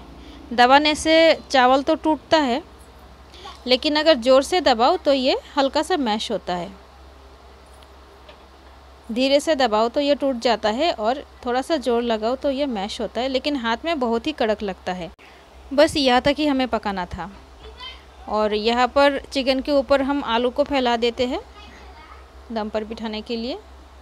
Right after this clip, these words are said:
यहाँ पर थोड़ा सा, अ, क्रिस्पी अनियन डालना था इसके ऊपर, चिकन के ऊपर, लेकिन मैं बिल्कुल भूल गई थी।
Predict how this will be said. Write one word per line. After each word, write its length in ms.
यहाँ 140
पर 140
थोड़ा 260
सा, 280
अ, 260
क्रिस्पी 420
अनियन 380
डालना 340
था 220
इसके 320
ऊपर, 300
चिकन 360
के 100
ऊपर, 320
लेकिन 300
मैं 200
बिल्कुल 320
भूल 240
गई 220
थी। 260